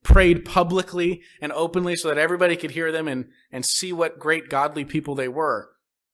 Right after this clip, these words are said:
Uh, they even did things like the, the way they dressed and the way they greeted one another in public places, uh, so that everybody around them would know, "Oh, that's a Pharisee. That's one of those really strict, separated,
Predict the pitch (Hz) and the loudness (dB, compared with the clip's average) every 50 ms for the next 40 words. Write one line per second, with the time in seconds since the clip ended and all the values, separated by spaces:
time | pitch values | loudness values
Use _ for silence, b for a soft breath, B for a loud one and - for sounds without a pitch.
0 | _ _ _ - - - - - 127 143 151 156 180 196 202 214 180 160 180 196 | _ _ _ -20 -18 -16 -16 -12 -8 -4 -2 0 0 2 2 0 2 4 4 4
1 | 190 - 196 190 185 175 165 175 160 156 - - 160 160 151 156 156 175 185 180 | 4 2 0 0 0 0 0 0 0 0 -2 -2 -4 -4 -2 -2 0 0 0 0
2 | 170 156 127 143 160 180 180 170 - - 170 156 147 156 160 156 156 143 139 143 | 0 -2 -2 -2 0 2 2 0 0 -4 -6 -4 -2 -2 0 -2 -2 -6 -6 -4
3 | 151 175 190 185 175 156 160 156 147 143 139 135 135 127 127 127 - 165 165 156 | -2 0 0 0 0 0 -2 -2 0 -2 -2 -2 -2 -4 -4 -4 -2 -4 -2 -2
4 | 151 143 - - 170 165 170 165 - 139 117 104 - - b b b b b b | -4 -8 -6 -6 -4 -2 -2 -2 -4 -4 -6 -6 -8 -10 b b b b b b
5 | b b b - - - - - 170 160 170 165 - - 196 226 226 254 262 233 | b b b -20 -16 -10 -8 -6 0 2 2 2 2 2 2 2 2 2 0 2
6 | 226 226 220 214 196 180 170 175 180 190 196 185 165 170 160 156 151 156 143 143 | 2 2 4 4 2 4 4 4 4 4 2 0 -2 -4 -4 -4 -6 -8 -8 -6
7 | 151 170 175 165 147 143 143 151 160 156 156 160 160 - 156 - - 165 151 143 | -2 0 2 2 2 0 -2 -4 -2 -2 -2 -2 -2 -4 -8 -6 -4 -4 -2 -2
8 | 131 113 - - 120 104 101 123 143 - - 160 160 147 139 139 131 127 123 - | -2 -4 -6 -10 -10 -8 -8 -8 -8 -8 -8 -8 -8 -6 -6 -4 -4 -4 -4 -6
9 | - - _ _ _ _ _ _ _ _ - 135 151 165 165 151 143 - - - | -8 -10 _ _ _ _ _ _ _ _ -8 -4 -4 -2 -2 -2 -4 -4 -6 -4
10 | - 170 165 160 - - - - - - 165 160 - 156 151 139 139 135 131 123 | 0 0 0 0 -2 -8 -8 -6 -2 -2 -2 -2 0 -2 -2 -2 -2 -2 -2 -4
11 | 127 - | -6 -8